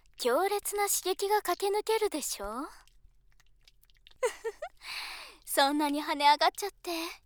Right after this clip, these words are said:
いいわ。初めての反応としては申し分ないわよ。ここが女の子の一番敏感なところ。ほら、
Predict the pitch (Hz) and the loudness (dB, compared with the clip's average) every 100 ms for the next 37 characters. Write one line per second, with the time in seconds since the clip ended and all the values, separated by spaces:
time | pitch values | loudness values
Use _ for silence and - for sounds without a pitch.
0 | - 392 339 339 269 294 392 554 679 - | -4 0 2 0 -2 -4 -8 -10 -12 -8
1 | 880 880 784 - - - - 359 320 339 | -4 -4 -4 -10 -14 -16 2 2 2 -2
2 | 349 294 285 294 311 311 330 349 381 381 | 0 0 2 2 4 2 4 2 2 -4
3 | - 415 349 330 370 427 440 466 466 494 | 0 0 0 -2 -2 -2 0 0 0 0
4 | 508 415 359 349 480 719 - - - - | 2 2 0 -4 -4 -6 -6 -20 -20 -20
5 | - - _ - - - - - _ - | -20 -20 _ -20 -20 -20 -20 -20 _ -20
6 | - - - _ - - 269 311 330 381 | -20 -20 -20 _ -2 4 4 2 6 8
7 | 349 349 381 415 453 415 339 269 247 240 | 8 8 8 8 8 4 2 0 -2 -4
8 | - - 339 392 403 403 370 392 - 381 | -4 -2 2 0 0 -2 -2 -2 -6 -6
9 | 370 381 - 349 339 339 370 - _ - | -4 -6 -8 -10 -8 -6 -6 -6 _ -20
10 | - - - - - - - - _ - | -20 -20 -20 -20 -20 -20 -20 -20 _ -14
11 | 277 262 233 | -8 -6 -6